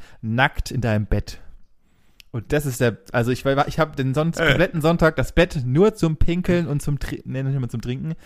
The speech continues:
Speaker 1: zum Essen verlassen. Ansonsten hab ich
Speaker 2: Mhm.
Speaker 1: nur mir die neueste Staffel und hier auch nochmal Hut ab an die deutschen Macher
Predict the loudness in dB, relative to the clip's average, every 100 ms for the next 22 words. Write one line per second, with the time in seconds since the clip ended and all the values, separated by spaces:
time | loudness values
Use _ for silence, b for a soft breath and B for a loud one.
0 | b 0 0 4 2 2 -2 0 0 0
1 | 0 -2 -4 B B B -2 0 0 0
2 | 0 0 0 0 0 2 0 0 4 6
3 | 6 6 0 -6 b -4 -2 0 2 2
4 | 2 2 2 2 0 0 0 0 2 2
5 | 2 0 b -6 -2 -2 -2 -4 -4 -2
6 | -2 -2 -2 -2 2 0 0